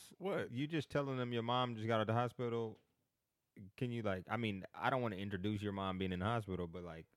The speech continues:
Speaker 2: give some context to that. So, like, Andre's mother, p-, pray for Andre's mom, you guys.
Speaker 1: <laughs>
Speaker 2: Uh, she went to the hospital last week?
Speaker 1: Yeah, it was on Sunday.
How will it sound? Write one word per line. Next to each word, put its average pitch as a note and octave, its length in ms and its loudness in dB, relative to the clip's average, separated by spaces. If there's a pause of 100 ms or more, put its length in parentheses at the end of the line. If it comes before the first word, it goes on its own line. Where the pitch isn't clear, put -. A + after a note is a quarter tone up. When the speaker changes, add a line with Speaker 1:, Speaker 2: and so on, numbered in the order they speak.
(340)
Speaker 2:
give D3 140 -2
some A#2+ 140 -8
context C3+ 580 -4
to D3+ 60 -10
that. D#3+ 220 -6 (380)
So, A#2+ 100 -2
like, F#2+ 180 0 (760)
Andre's A#2 380 2
mother, G#2+ 480 4 (420)
p-, - 60 -10 (100)
pray C3 180 2
for A#2+ 160 -4
Andre's G2 380 -2
mom, F2+ 500 -4
you F#2 160 -4
guys. F#2 460 -2
Speaker 1:
<laughs> - 60 -12 (580)
Speaker 2:
Uh, E2+ 460 -6 (640)
she F#2 680 -2 (400)
went A#2 280 -4
to A2 100 -6
the G2 80 2
hospital F2+ 720 0
last G2+ 320 -4
week? C3+ 160 -6 (500)
Speaker 1:
Yeah, B2 180 6
it G2+ 100 2
was G#2 100 -4
on A2 100 0
Sunday. B2 360 2